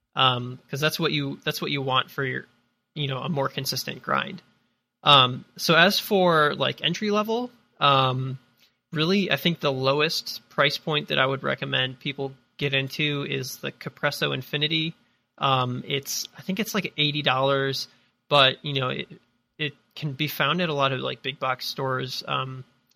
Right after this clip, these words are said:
like Bed Bath and Beyond, you know, you can pretty easily get, like, a twenty percent off coupon for Bed Bath and Beyond by signing up, I think, for, like, their newsletter or something. I'm pretty sure they carry the Compresso Infinity, and I'm pretty sure it's almost always on sale.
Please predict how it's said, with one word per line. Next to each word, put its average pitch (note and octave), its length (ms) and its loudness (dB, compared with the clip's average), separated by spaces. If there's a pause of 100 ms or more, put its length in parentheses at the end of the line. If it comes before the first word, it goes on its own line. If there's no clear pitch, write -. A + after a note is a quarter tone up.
(120)
like C3+ 160 -10
Bed D#3+ 160 2
Bath D#3 240 0
and C#3 120 -6
Beyond, C3+ 480 -2 (380)
you C#3 60 -6
know, C3+ 80 2
you C3 160 -2
can C#3 260 -4
pretty F3 340 -2
easily D3 300 -6
get, C3+ 200 -6
like, C3+ 120 -6
a B2+ 60 -14
twenty C#3 260 -6
percent C#3 380 -6
off C3 180 -6
coupon C3+ 380 -4
for C3 100 -10
Bed C3 180 -4
Bath B2+ 220 -4
and C3+ 80 -10
Beyond C3+ 300 -4
by C3+ 80 -8
signing C#3 420 -6
up, C3 160 -8
I D#3+ 60 -14
think, D#3+ 200 -10
for, - 140 -8
like, C3+ 160 -6
their C3+ 140 -10
newsletter D#3+ 440 -2
or D#3+ 60 -4
something. D#3 480 -6 (540)
I'm C#3 100 -6
pretty D#3 460 -4
sure D#3 240 -2
they D3 100 -2
carry C#3+ 300 -2
the C#3 80 -4
Compresso C#3+ 440 -6
Infinity, C3+ 600 -4
and C#3 100 -10
I'm C3 80 -10
pretty C#3 300 -6
sure C3+ 240 -4
it's C3 160 -10
almost C3+ 360 -8
always C3+ 280 -10
on C#3+ 160 -18
sale. B2+ 260 -14